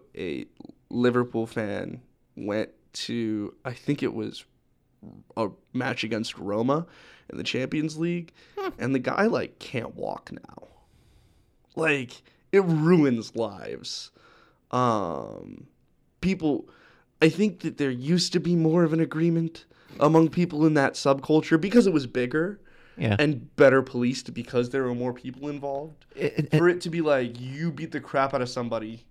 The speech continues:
Speaker 1: knock some chicklets loose, and then, you
Speaker 2: Yeah.
Speaker 1: know, we're done.
Speaker 2: That,
Speaker 1: We're
Speaker 2: that
Speaker 1: done.
Speaker 2: just
Speaker 1: That's the
Speaker 2: shows
Speaker 1: end
Speaker 2: you
Speaker 1: of it.
Speaker 2: just the huge difference between, like, European rivalries and, like, American sports rivalries. Because I watched a documentary about Celtic Rangers.
Speaker 1: <sighs>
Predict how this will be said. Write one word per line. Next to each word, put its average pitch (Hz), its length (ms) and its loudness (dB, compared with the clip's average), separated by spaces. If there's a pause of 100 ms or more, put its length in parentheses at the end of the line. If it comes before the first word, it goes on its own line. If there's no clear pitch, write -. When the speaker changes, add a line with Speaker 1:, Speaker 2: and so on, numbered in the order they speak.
(120)
Speaker 1:
knock 135 380 -2
some 131 180 -6
chicklets 127 460 -6
loose, 110 580 -10 (680)
and 123 200 -4
then, 117 380 -6 (260)
you 131 120 2
Speaker 2:
Yeah. 95 160 8
Speaker 1:
know, 101 120 -4 (180)
we're 147 120 -2
done. 139 300 0 (240)
Speaker 2:
That, 127 200 2
Speaker 1:
We're 113 100 -6
Speaker 2:
that 151 160 8
Speaker 1:
done. 160 100 4
Speaker 2:
just - 100 0
Speaker 1:
That's - 0 -
the 143 180 6
Speaker 2:
shows - 40 2
Speaker 1:
end 113 80 -2
Speaker 2:
you 107 80 2
Speaker 1:
of 95 100 -4
it. - 140 -18
Speaker 2:
just - 220 -6
the 117 80 -4
huge 113 340 -2
difference 107 300 -4
between, 98 440 -6
like, 95 220 -8 (340)
European 107 560 2
rivalries 92 680 -2
and, 101 100 -2
like, 92 260 -6
American 95 400 -2
sports 95 300 -8
rivalries. 90 540 -6 (260)
Because 113 220 -2
I 127 80 4
watched 143 340 0
a 123 40 -10
documentary 107 800 -2
about 98 320 -4
Celtic - 460 -6
Rangers. 101 540 -4 (640)
Speaker 1:
<sighs> - 60 -10